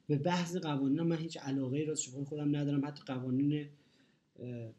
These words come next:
جایی که خودم بازی می‌کنم هم دقیقاً نمی‌دونم چی به چیه و من می‌گم که دیلر و فلورمن کارشون اینه که به قوانین رسیدگی بکنن و بازیکن،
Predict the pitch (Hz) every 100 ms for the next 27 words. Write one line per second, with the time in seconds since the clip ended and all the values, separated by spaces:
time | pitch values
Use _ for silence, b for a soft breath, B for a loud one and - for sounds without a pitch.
0 | - 135 143 143 143 131 127 127 131 127
1 | 123 131 139 147 139 117 120 123 123 135
2 | 139 147 143 139 135 - 131 127 - 143
3 | 156 165 165 143 147 147 151 135 - 139
4 | 127 - - 147 139 151 156 151 143 -
5 | - _ _ _ _ _ - 156 143 131
6 | 143 135 131 117 127 123 120 120 113 104
7 | - b b b - 120 117 117 123 120
8 | 120 120 110 117 120 117 110 110 104 120
9 | 135 139 123 127 156 151